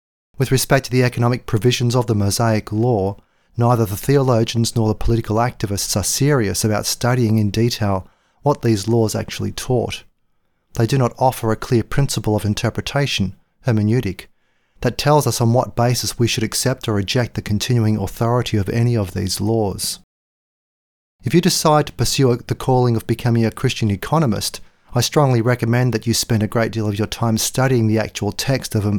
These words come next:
of the Mosaic laws that apply to economic theory or economic practice. I did this on a systematic basis from nineteen seventy-three until two thousand twelve.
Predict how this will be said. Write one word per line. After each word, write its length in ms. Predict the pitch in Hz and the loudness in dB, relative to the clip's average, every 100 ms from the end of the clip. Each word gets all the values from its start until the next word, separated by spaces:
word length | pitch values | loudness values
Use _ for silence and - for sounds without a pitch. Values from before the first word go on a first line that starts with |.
| - | -2
of 120 | 98 | -2
the 80 | 104 | 0
Mosaic 520 | 104 104 107 101 - | 0 0 0 -2 -2
laws 360 | 110 104 107 - - _ _ | 0 0 0 -4 -12 _ _
that 100 | - | -2
apply 460 | 113 - - 127 127 | 0 2 2 2 2
to 360 | 117 117 104 104 | 0 0 0 0
economic 460 | 127 - 113 107 - | -4 -2 0 0 -4
theory 560 | - 156 151 107 101 - _ _ - | -2 0 2 0 -4 -8 _ _ -2
or 140 | 127 | -2
economic 440 | 127 - 110 104 - | 0 0 0 -2 -2
practice. 680 | - 123 - 104 - - - _ _ _ _ _ _ _ _ | -2 -2 -4 -10 -6 -6 -6 _ _ _ _ _ _ _ _
I 100 | 135 | 0
did 160 | 127 127 | 2 0
this 160 | 123 | 0
on 100 | 120 | 0
a 40 | 113 | 0
systematic 600 | - 127 113 117 139 - | 0 0 2 2 2 -2
basis 360 | 104 104 117 | -4 -2 -4
from 160 | - 104 | -2 0
nineteen 400 | 113 117 113 107 | 2 0 -2 -2
seventy-three 800 | - 104 98 101 - - 123 107 | -2 -2 -2 -6 -8 -4 -2 0
until 240 | 104 98 | -2 -4
two 180 | - 117 | -4 -4
thousand 460 | - 104 98 101 92 | -2 -2 -2 -4 -4
twelve. 500 | - 117 101 95 | -2 0 0 -4